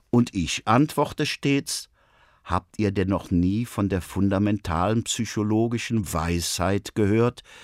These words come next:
die sogar der Titel eines Buches geworden ist, nämlich von der heilenden Kraft der Rituale?“ Natürlich hat ein solcher Segensspruch nichts mit Magie zu tun,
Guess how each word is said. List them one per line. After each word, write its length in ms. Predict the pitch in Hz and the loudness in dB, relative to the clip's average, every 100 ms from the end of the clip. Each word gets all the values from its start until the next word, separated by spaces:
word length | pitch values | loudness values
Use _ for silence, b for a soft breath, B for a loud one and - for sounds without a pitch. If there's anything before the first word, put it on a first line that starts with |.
| B B - | B B -4
die 80 | |
sogar 400 | 139 151 117 104 | 0 0 2 2
der 220 | 107 101 - | 2 0 0
Titel 340 | 120 - 120 - | 0 0 -2 0
eines 320 | 92 92 - | 0 0 -2
Buches 540 | 87 - - 107 - | -8 -8 -6 -6 -4
geworden 520 | 101 78 82 82 78 107 | -2 -2 0 -2 -2 -2
ist, 380 | 113 - - - _ _ - | -2 -6 -16 -20 _ _ -4
nämlich 540 | 85 92 101 98 - b b b b b | 2 4 2 -2 -12 b b b b b
von 340 | - - 85 | -8 -2 0
der 300 | 80 73 - | 0 -2 -2
heilenden 720 | 80 101 117 107 107 101 104 | 0 0 2 2 0 0 -2
Kraft 720 | - - 82 87 - - - 87 | -4 -4 -4 -4 -12 -18 -8 -4
der 180 | 87 | -4
Rituale?“ 720 | 82 80 87 80 76 78 92 113 _ _ _ _ _ _ B B B B B - | -4 -6 -4 -2 -2 -2 -6 -10 _ _ _ _ _ _ B B B B B 0
Natürlich 720 | 104 110 - 220 208 113 - | 2 2 0 4 4 2 0
hat 180 | 98 - | -2 0
ein 140 | 92 | -2
solcher 440 | 85 101 98 98 | 0 0 0 0
Segensspruch 840 | 85 90 104 104 - - 110 110 - | 0 0 2 0 0 -4 -2 -2 0
nichts 640 | 90 180 196 - - - | 2 2 0 -6 -8 -6
mit 240 | 113 - 95 | -4 -4 -2
Magie 420 | 101 87 85 78 | -2 -2 -8 -8
zu 220 | - 76 | -8 -10
tun, 420 | - 95 87 95 | -8 -8 -8 -10